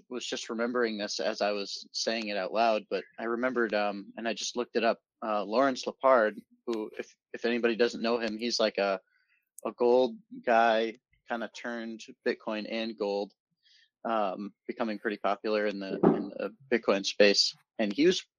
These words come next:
tweeting out some pictures yet, or some charts yesterday of the ruble and of gold, and he's starting to question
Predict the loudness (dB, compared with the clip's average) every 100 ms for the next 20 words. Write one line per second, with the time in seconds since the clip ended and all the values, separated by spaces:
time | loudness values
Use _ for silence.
0 | _ 0 2 4 4 2 0 -2 -2 0
1 | -6 _ -4 0 0 0 0 0 -2 -2
2 | -4 -4 -2 0 0 0 -4 0 0 2
3 | -2 -6 _ _ -20 _ -4 -4 -4 -2
4 | 0 4 2 2 -6 _ -8 -6 -6 -2
5 | 0 0 -2 -8 _ _ -10 -8 -8 -8
6 | -2 -2 -2 -6 -6 -4 -4 -6 -10 -10
7 | -10